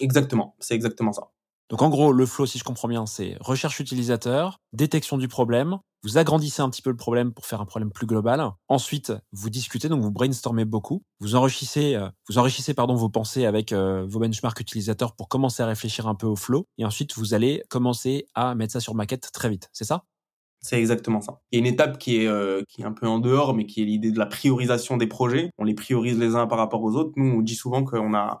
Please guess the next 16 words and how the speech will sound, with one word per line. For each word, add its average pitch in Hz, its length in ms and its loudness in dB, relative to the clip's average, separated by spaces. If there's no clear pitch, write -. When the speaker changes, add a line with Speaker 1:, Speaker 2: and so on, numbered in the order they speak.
Speaker 1:
il - 100 -20
y - 20 -20
a - 20 -20
très - 160 -2
peu 135 120 2
de 131 60 0
choses 131 200 0
qui 127 140 -18
comptent 120 180 -2
chez - 140 -6
Folk. 147 340 0
La 107 80 2
première, 131 380 0
c'est - 100 -8
le 110 60 -2
focus. 147 520 -2